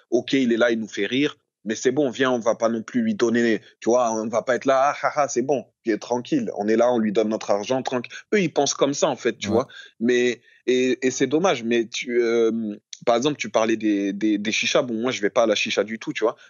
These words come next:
Speaker 1: mais je connais le public. C'est, c'est, c'est un endroit que j'ai connu à,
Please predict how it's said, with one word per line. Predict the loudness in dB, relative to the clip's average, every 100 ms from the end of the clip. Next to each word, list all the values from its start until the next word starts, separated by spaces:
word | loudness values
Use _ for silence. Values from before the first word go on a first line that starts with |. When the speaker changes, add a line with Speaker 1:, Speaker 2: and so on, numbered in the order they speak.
| -4
Speaker 1:
mais | -2
je | 0
connais | 2 2
le | 0
public. | -4 -4 -2
C'est, | -4
c'est, | -2 -2
c'est | 0 -2
un | -2
endroit | 0 -2
que | -2
j'ai | -2
connu | -2 2 2
à, | 2